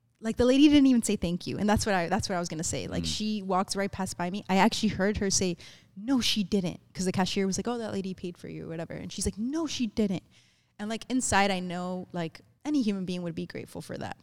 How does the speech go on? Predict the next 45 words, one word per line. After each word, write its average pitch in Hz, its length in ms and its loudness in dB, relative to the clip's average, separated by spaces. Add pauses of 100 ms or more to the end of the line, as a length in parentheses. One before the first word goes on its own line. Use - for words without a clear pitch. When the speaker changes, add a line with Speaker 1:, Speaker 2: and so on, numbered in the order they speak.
(280)
Speaker 1:
But, 190 120 -6
like, 190 100 -2
she - 140 2
didn't 226 160 0
say 202 120 2
a 185 60 0
single 196 360 2
thing 170 240 -4
to 160 120 -8
me. - 100 -10
She - 140 -8
walked 185 260 -4
right 180 160 -4
by - 200 -6
me. 160 260 -12 (160)
And, 190 140 -6
like, 185 260 -4
of 254 100 -4
course, - 260 -2
my 202 100 -2
ego 233 360 0
was 190 220 -2
like, 175 260 -4 (400)
"Dang, 339 140 -4 (180)
you 285 120 2
don't 453 140 -2
even 453 180 -2
say 277 200 -2
thank 262 440 -2
you." 392 300 6
Like, 220 480 -2 (160)
<laughs> 330 260 -2
Speaker 2:
Yeah. - 120 0
Speaker 1:
you 269 60 2
know, 320 180 4
like, 220 280 0 (420)
but 269 120 -2
then 320 120 -4
I 302 100 -2
thought 254 220 -2
about 196 200 0
it, 196 40 -8
and 196 100 -8
I'm 202 80 -10
like, 208 260 -12